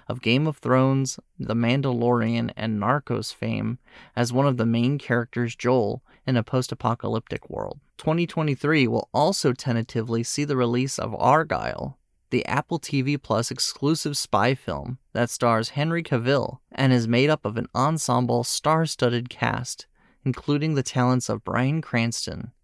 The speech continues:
Bryce Dallas Howard, John Cena, Samuel L. Jackson,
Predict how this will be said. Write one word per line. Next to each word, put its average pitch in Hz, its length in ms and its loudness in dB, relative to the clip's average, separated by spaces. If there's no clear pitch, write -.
Bryce 123 280 4
Dallas 131 360 0
Howard, 101 460 -2
John 120 320 2
Cena, 117 520 0
Samuel 160 520 2
L. 117 80 4
Jackson, 117 640 -2